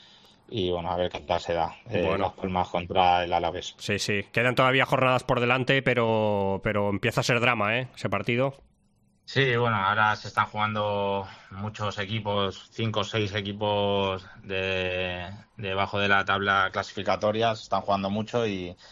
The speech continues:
Speaker 1: y ahora ya, ya empieza la, la tensión fuertemente.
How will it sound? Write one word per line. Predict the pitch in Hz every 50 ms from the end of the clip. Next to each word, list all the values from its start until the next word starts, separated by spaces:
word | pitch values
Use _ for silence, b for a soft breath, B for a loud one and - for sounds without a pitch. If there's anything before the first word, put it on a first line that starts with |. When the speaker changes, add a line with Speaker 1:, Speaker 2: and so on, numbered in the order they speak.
| B B B
Speaker 1:
y | - 95
ahora | 95 101 101 104 101
ya, | 98 101 101 98 98 95 95 98 98
ya | 107 110
empieza | 110 101 104 - - 113 110
la, | 107 104 101 98 98 98
la | 101 101 101 98
tensión | 98 104 95 95 - - 107 107 104 104 101 98 101 98 98 98 98 98 98 104 B B B B B B B B B
fuertemente. | _ - 294 - - 95 90 87 82 85 82 -